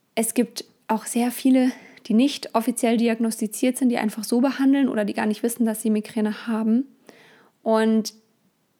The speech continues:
es ist nach wie vor die Versorgung nicht besonders gut. Und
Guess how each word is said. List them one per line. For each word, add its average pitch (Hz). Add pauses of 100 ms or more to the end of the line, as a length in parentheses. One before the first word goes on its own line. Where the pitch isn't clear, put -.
(120)
es 214
ist 226
nach 233
wie 247
vor 226
die 220
Versorgung 254 (300)
nicht 247
besonders 262
gut. 277 (640)
Und 214